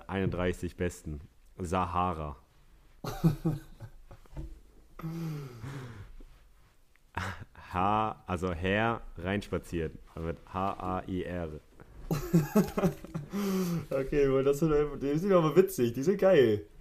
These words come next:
Speaker 1: Ja. Tilos Herberge.
Speaker 2: <laughs> Ja, auch wieder.
Speaker 1: Liebhaar-, Liebhaber.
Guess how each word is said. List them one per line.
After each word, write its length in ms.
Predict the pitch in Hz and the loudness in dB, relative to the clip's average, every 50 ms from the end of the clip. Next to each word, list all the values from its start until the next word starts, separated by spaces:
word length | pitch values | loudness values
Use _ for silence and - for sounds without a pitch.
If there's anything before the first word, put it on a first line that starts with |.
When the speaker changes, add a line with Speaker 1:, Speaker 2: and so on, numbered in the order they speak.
| - - - - - - - - | -20 -20 -20 -20 -20 -20 -14 -10
Speaker 1:
Ja. 180 | 90 85 85 - - - - - - - - - - - 92 95 98 - 69 - - - - - - | -10 -8 -8 -8 -8 -10 -10 -10 -12 -16 -20 -20 -20 -16 -16 -14 -14 -14 -14 -16 -18 -20 -20 -12 -4
Tilos 480 | - 110 113 110 113 117 113 107 - | -2 0 2 2 4 2 2 2 0
Herberge. 1040 | - 87 92 98 107 107 104 95 - - - 78 82 87 82 82 82 73 76 76 73 - - - _ _ _ _ _ _ _ _ _ _ _ _ _ _ _ _ _ _ _ - - - - - | -4 -2 0 0 2 2 0 -2 -4 -8 -10 -6 -4 -2 -2 -2 -4 -6 -6 -8 -10 -12 -16 -20 _ _ _ _ _ _ _ _ _ _ _ _ _ _ _ _ _ _ _ -20 -20 -20 -18 -12
Speaker 2:
<laughs> 600 | - 120 113 - - - 139 135 - - - 113 - - - - _ - - - _ _ - - - - - 160 156 151 - - - - - - - - | -12 -12 -12 -10 -6 -4 -4 -4 -4 -6 -8 -8 -10 -12 -18 -20 _ -20 -20 -20 _ _ -20 -20 -18 -10 -8 -8 -6 -8 -8 -14 -16 -16 -18 -18 -10 -4
Ja, 300 | 90 90 101 107 117 131 | 0 4 6 8 8 8
auch 140 | 131 156 151 | 6 4 4
wieder. 60 | 151 | 4
Speaker 1:
Liebhaar-, 460 | 139 123 95 101 104 104 98 92 101 - - - - _ - - - - - | 4 4 6 6 4 4 2 0 -4 -8 -10 -20 -20 _ -20 -20 -20 -12 -6
Liebhaber. 1080 | 92 90 107 123 - - 85 85 90 92 95 95 90 87 76 82 78 78 73 71 71 | -2 2 2 2 2 0 -4 -2 0 2 2 0 0 -2 -4 -6 -8 -8 -8 -10 -12